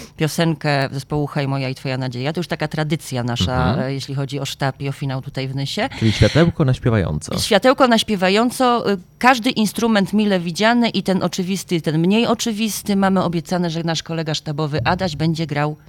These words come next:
Speaker 1: na rurze od odkurzacza. Także
Speaker 2: O.
Speaker 1: warto tam być, żeby to zobaczyć.
Speaker 2: To, to ja jestem bardzo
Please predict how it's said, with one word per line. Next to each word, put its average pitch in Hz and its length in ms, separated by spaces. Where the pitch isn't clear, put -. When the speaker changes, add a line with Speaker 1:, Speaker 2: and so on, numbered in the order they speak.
Speaker 1:
na 143 120
rurze 139 240
od 127 120
odkurzacza. - 680
Także - 260
Speaker 2:
O. - 40
Speaker 1:
warto 170 260
tam 147 200
być, 156 180
żeby 147 200
to 120 120
zobaczyć. 117 600
Speaker 2:
To, 123 180
to 127 120
ja 131 140
jestem 143 220
bardzo 101 340